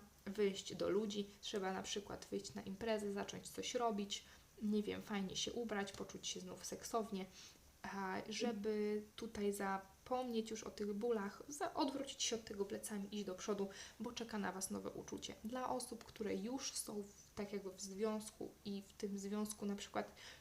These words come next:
no coś było nie tak, ale jeszcze bez dramatu,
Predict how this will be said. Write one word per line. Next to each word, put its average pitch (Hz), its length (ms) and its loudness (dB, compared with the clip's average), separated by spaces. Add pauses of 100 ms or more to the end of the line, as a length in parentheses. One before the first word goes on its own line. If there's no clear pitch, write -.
(120)
no 330 140 4
coś 311 200 6
było 262 200 6
nie 220 140 6
tak, 311 280 2
ale 233 200 10
jeszcze 233 320 2
bez 214 380 0
dramatu, 226 600 6